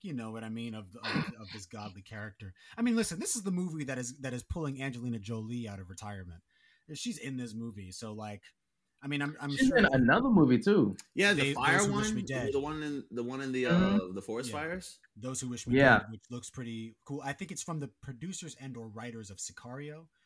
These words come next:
Speaker 1: which is one of my favorite movies of the
Speaker 2: Oh,
Speaker 1: past
Speaker 2: wow.
Speaker 1: few years. Um,
Speaker 2: Okay.
Speaker 1: so I'm looking at, <laughs> also Tyler Perry is in it. <laughs> Tyler Perry will show up in movies. <laughs>
Speaker 3: Look, he just shows up in Rent. He was in the Ninja Turtles movie, and I'm like,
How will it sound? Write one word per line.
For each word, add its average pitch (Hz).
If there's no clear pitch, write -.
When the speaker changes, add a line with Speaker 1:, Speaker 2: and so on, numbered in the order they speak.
Speaker 1:
which 113
is -
one 127
of 127
my 120
favorite 117
movies 117
of 104
the 107
Speaker 2:
Oh, -
Speaker 1:
past -
Speaker 2:
wow. 55
Speaker 1:
few 131
years. 123
Um, 101
Speaker 2:
Okay. 90
Speaker 1:
so -
I'm 107
looking 113
at, 117
<laughs> -
also 117
Tyler 110
Perry 107
is 113
in 123
it. -
<laughs> -
Tyler 233
Perry 196
will 170
show 156
up 143
in 131
movies. 123
<laughs> 202
Speaker 3:
Look, 233
he 320
just 240
shows 202
up 185
in 143
Rent. 143
He 233
was 233
in 240
the 180
Ninja 151
Turtles 123
movie, 117
and 113
I'm 120
like, 113